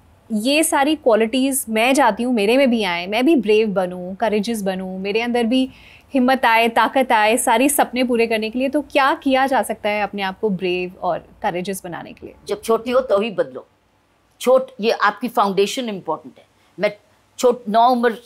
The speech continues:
Speaker 2: नौ साल की उम्र से टेनिस खेलती थी, बारह साल की उम्र से सिर्फ साइकिलिंग करती थी, लड़के छेड़ते थे, मैं भी उनको छेड़ती थी, मतलब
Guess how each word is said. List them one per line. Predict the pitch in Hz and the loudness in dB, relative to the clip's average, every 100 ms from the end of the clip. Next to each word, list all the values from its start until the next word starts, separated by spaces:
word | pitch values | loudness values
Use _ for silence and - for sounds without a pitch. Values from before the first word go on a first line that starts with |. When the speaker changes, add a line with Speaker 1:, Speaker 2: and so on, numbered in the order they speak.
| 196 | -8
Speaker 2:
नौ | 196 208 233 | 0 0 2
साल | 226 214 | 0 0
की | 214 | -4
उम्र | 196 | -6
से | 208 | -6
टेनिस | 208 226 226 | -4 -4 -4
खेलती | - 202 180 160 | -6 -6 -6 -14
थी, | 151 - _ _ _ _ _ _ _ _ | -18 -20 _ _ _ _ _ _ _ _
बारह | 185 214 254 | 2 4 2
साल | 254 220 | 2 0
की | 214 | 0
उम्र | 185 | -4
से | - 175 | -4 -4
सिर्फ | 240 240 | -4 0
साइकिलिंग | 262 277 285 302 | 2 2 0 0
करती | 269 254 226 | -2 -4 -10
थी, | - 202 _ _ _ - | -14 -20 _ _ _ 0
लड़के | 214 214 226 | 0 2 -2
छेड़ते | - 294 285 233 | 2 2 2 0
थे, | 190 | -2
मैं | 165 165 | -6 -6
भी | 226 | -6
उनको | 254 247 311 | -6 -4 -4
छेड़ती | 302 294 277 277 | 0 0 0 -4
थी, | 240 240 _ - | -8 -14 _ -4
मतलब | 202 220 190 | -2 0 -4